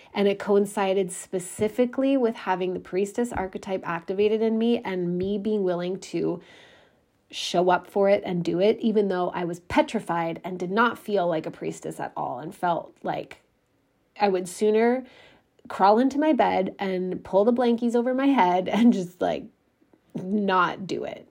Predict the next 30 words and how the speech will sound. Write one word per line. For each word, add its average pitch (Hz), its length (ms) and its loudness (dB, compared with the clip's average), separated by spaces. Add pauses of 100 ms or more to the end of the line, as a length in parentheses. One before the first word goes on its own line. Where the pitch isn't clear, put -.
(140)
right? 180 300 0
But 208 100 4
I 196 100 4
did 202 220 4
it 202 180 2
anyway. 175 460 -12 (340)
And 196 140 0
then 190 160 0
things 202 320 -2
rearranged, 208 760 4
and 190 200 -8
all 226 140 6
of 233 60 -2
a 247 40 2
sudden, 202 460 -4
I'm 190 180 -10
very 185 240 0
resourced. 165 720 -6 (240)
For 208 100 -4
the 196 120 0
important 202 420 2
things 196 260 -4
that 196 100 -12
I'm 190 140 -10
here 202 160 -6
to 196 80 -2
do, 180 400 -2
I'm 185 180 -8
very 175 220 -8
resourced. - 680 -14